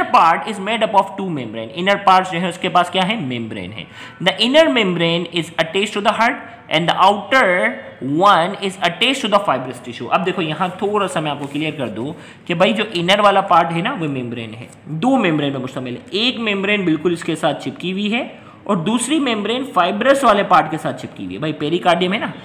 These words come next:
Fibrous वाला part है और membrane वाला।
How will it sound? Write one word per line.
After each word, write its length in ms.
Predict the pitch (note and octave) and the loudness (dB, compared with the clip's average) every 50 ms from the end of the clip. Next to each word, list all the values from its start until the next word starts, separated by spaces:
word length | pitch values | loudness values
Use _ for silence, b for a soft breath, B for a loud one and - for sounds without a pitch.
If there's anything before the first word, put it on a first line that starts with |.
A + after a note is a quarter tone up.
| B B B B - - | B B B B 0 2
Fibrous 400 | D3 D3+ D#3+ E3 F#3 F#3 - G3 | 2 2 2 0 -2 -2 2 2
वाला 160 | F#3+ G3 G3+ | 2 2 2
part 240 | G3 G3+ G3+ G3 G3 | 4 4 2 2 2
है 180 | A3 A#3+ C#4 - | 0 -4 -4 -6
और 200 | - - F#3+ G3 | -6 -4 -4 -2
membrane 440 | F3 D#3+ C#3+ C#3+ C3 C3+ B2 A2+ | 0 0 0 0 -2 -2 -4 -4
वाला। 260 | A2+ A2 A2 A2+ A#2+ | -6 -6 -8 -8 -8